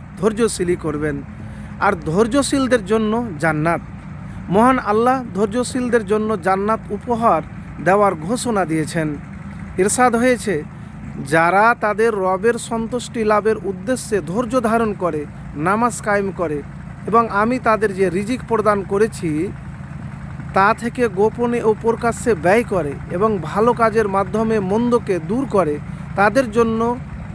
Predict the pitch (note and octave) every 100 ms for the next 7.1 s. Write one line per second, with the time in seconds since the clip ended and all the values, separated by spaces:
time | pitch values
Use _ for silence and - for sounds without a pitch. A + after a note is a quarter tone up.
0 | - - - - - - - D#3+ F3+ A3+
1 | A3+ G#3 G3+ A#3 A3 - G#3+ - A#3 A#3+
2 | G3+ G3 F#3+ E3 - - - - - -
3 | - - - - - - - - D#3 A#3+
4 | G#3 E3 G#3+ - - - - - - -
5 | - - - - - - - - - -
6 | - A3+ - C4 B3+ B3 F3 G3+ G#3+ G#3